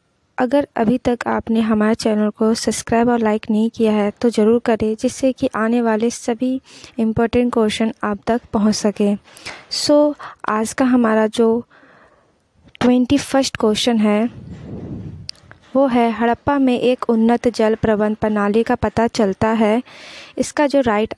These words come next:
answer है, वो है धोलावीर-, वीरा। question ट्वेंटी टू, मांडा किस नदी के किनारे स्थित है,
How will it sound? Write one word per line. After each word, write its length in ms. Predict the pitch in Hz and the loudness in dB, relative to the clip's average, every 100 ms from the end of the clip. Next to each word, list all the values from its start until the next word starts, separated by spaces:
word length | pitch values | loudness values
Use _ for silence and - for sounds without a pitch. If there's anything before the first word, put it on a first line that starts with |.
| 208 | -4
answer 380 | 214 214 226 | -2 -2 -2
है, 380 | 208 214 196 208 - - - _ 247 | -2 0 0 -2 -6 -18 -20 _ -2
वो 120 | 247 | 0
है 280 | 214 214 226 | 0 0 0
धोलावीर-, 960 | 214 208 202 220 240 - - 220 190 - _ _ _ - _ _ _ - - - | 2 2 2 0 -6 -10 0 2 2 -4 _ _ _ -20 _ _ _ -20 -20 -4
वीरा। 300 | 240 233 202 - _ _ _ - - - - - - _ - _ - | 2 2 2 -4 _ _ _ -20 -20 -20 -20 -20 -20 _ -20 _ 0
question 360 | 277 - 302 | 0 2 0
ट्वेंटी 320 | 277 247 233 | 2 2 2
टू, 240 | 254 233 240 | 2 2 2
मांडा 400 | 233 233 247 269 | 2 2 2 2
किस 300 | - 269 240 | -2 -2 0
नदी 300 | 220 214 226 | 0 2 0
के 120 | 247 | 0
किनारे 520 | - 220 208 208 208 - | 0 0 0 0 0 -2
स्थित 420 | - - 254 - | -2 -2 -2 0
है, 260 | 220 233 | 0 0